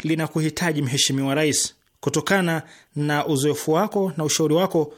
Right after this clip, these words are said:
Sudan Kusini itakuwa mwanachama wa Jumuiya ya Afrika Mashariki kama mataifa mengine. Nchi yetu lazima iwe na mabadiliko na tunakuomba utusaidie kwa hili."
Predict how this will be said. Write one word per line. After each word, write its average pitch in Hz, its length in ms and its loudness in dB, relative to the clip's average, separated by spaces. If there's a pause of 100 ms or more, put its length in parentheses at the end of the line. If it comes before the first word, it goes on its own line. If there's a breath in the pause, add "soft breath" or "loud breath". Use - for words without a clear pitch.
(140 loud breath)
Sudan 151 380 -2
Kusini 160 440 0 (360 loud breath)
itakuwa 143 420 0
mwanachama 165 720 0
wa 143 140 -2
Jumuiya 143 320 0
ya 147 60 0
Afrika 151 260 -2
Mashariki 156 520 0 (400 loud breath)
kama 143 300 0
mataifa 135 380 -2
mengine. 156 460 0 (100)
Nchi 143 260 0
yetu 190 380 0 (320 loud breath)
lazima 147 720 0
iwe 160 260 2
na 147 80 -2
mabadiliko 165 720 0 (260 loud breath)
na 143 220 -2
tunakuomba 151 800 0 (320 loud breath)
utusaidie 139 680 0
kwa 147 160 -2
hili." 147 280 -2